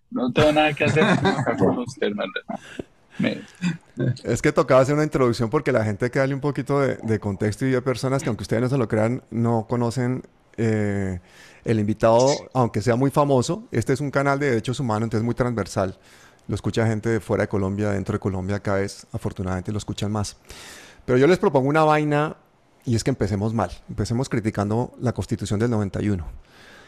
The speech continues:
Speaker 2: que fue muy buena pa' muchas vainas porque, pues, veníamos de una crisis tenaz de orden público, narcotráfico,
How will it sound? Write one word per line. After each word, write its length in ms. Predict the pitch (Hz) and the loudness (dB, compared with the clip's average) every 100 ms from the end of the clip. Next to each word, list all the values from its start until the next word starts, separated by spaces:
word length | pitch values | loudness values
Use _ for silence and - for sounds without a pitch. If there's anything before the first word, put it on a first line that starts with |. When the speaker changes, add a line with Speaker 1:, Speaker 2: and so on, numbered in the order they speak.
| _ | _
Speaker 2:
que 120 | - | -4
fue 160 | 104 123 | 2 2
muy 180 | 147 175 | 4 2
buena 320 | 175 185 185 | 4 4 4
pa' 120 | 143 | 2
muchas 340 | 127 117 165 151 | 0 0 0 4
vainas 420 | 147 147 147 - | 2 2 -4 -4
porque, 320 | 127 - 104 | -6 -2 -4
pues, 300 | - - - | -4 -16 -6
veníamos 380 | 113 101 104 117 | -2 0 -2 0
de 40 | |
una 360 | 123 123 127 123 | 0 0 -2 -4
crisis 340 | 131 117 117 | -4 -4 -4
tenaz 380 | - 110 101 101 | -4 -2 0 0
de 80 | 107 | 0
orden 260 | 110 107 110 | 0 0 0
público, 800 | 117 113 113 - 107 107 101 - - - - - - - - - | 0 0 -2 -2 -2 -2 -2 -8 -12 -14 -16 -20 -18 -16 -10 -2
narcotráfico, 1200 | 107 98 - 98 113 113 110 120 - 110 107 | -2 0 -2 -2 2 2 0 -4 -2 -2 0